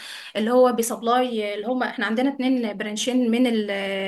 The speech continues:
يعني غالبا لاترال بوستيريو كورويدال وميديال بوستيريو كورويدال، بس اكتر واحد هو اللاترال بوستيريو كورويدال. البوستيريو كورويدال ده برانش من بي تو سيجمنت بتاعت ال بي سي اي،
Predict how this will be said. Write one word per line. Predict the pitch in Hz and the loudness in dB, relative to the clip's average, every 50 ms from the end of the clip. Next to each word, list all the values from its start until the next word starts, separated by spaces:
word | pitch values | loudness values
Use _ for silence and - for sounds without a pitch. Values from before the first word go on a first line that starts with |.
| 190 190 190 190 190 190 190 208 | -2 -2 -4 -4 -4 -6 -6 -6
يعني | 202 196 196 196 196 196 190 185 | -6 -4 -4 -4 -4 -6 -6 -4
غالبا | 196 208 220 233 254 | -2 0 2 2 2
لاترال | 262 254 220 202 214 247 - 277 240 226 233 226 208 208 196 | 2 2 0 0 -2 -2 -2 -2 -2 -2 -2 -2 -4 -6 -8
بوستيريو | 202 - - 262 254 254 | -8 -4 -4 -4 -4 -2
كورويدال | 233 226 254 277 294 294 302 277 247 | -2 -2 -2 0 0 0 0 0 0
وميديال | 220 208 208 202 202 220 233 226 240 | -2 -4 -4 -6 -4 -4 -2 -2 -2
بوستيريو | 220 220 - - 262 254 | -4 -4 -6 -6 -6 -4
كورويدال، | 262 262 262 233 | -4 -4 -2 -4
بس | 262 - | -6 -4
اكتر | - 262 - 254 226 | -6 -6 -4 -4 -2
واحد | 240 247 247 247 220 | -2 -4 -4 -4 -4
هو | 226 233 247 254 | -2 0 0 0
اللاترال | 226 214 208 208 233 240 269 233 202 | 0 -2 -4 -6 -6 -6 -6 -8 -8
بوستيريو | 220 220 - 247 247 | -8 -6 -4 -4 -4
كورويدال. | 240 233 233 269 247 320 | -2 -4 -4 -4 -2 -4
البوستيريو | 294 233 226 - 262 262 | -4 -4 -6 -6 -6 -6
كورويدال | 262 262 247 254 247 233 226 | -4 -2 -2 -2 -2 -2 -2
ده | 226 240 | -2 -4
برانش | 226 240 247 247 254 240 - 233 | -4 -2 -2 -2 -2 -2 -4 -6
من | 208 214 214 208 208 208 | -6 -6 -6 -6 -6 -4
بي | 226 262 | -4 -4
تو | 254 269 254 | -2 -2 -2
سيجمنت | - 269 247 226 254 254 254 240 233 | 0 0 0 0 0 0 -2 -2 -4
بتاعت | 226 - 233 226 233 | -4 -2 -4 -2 -2
ال | 240 196 | -4 -6
بي | 226 | -6
سي | 233 233 - | -6 -6 -4
اي، | - 269 320 339 - | -2 -2 -2 -2 -4